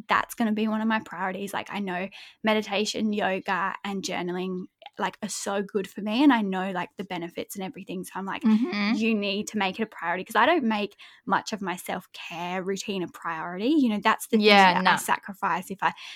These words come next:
Speaker 1: need to see a friend or if I need to work or do whatever. Now I'm like, "Nope. You need to put it first." Um,
Speaker 2: Hundred percent.
Speaker 1: and I always say, like, if you can't find, like, ten to twenty minutes a day for you, for whatever it may be, like, whether it's meditation or whether it's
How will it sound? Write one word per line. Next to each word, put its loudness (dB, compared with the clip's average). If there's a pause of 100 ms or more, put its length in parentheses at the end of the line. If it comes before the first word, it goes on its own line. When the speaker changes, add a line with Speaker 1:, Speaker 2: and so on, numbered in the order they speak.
(100)
Speaker 1:
need 0
to -10
see 2
a -2
friend 0
or -4
if -8
I -6
need -6
to -8
work 0
or -12
do -6
whatever. -4
Now -2
I'm -6
like, -6 (240)
"Nope. 0 (480)
You -6
need -6
to -8
put -6
it -10
first." -4 (560)
Um, 6
Speaker 2:
Hundred 4
percent. -4
Speaker 1:
and 10
I 8 (100)
always 8
say, 2
like, -6
if -2
you 2
can't 0
find, 0
like, -4
ten -2
to -6
twenty 0
minutes -4
a -2
day -4
for -2
you, 2
for 2
whatever 0
it -4
may -4
be, 0
like, -8
whether -4
it's -10
meditation 2
or -4
whether -2
it's -8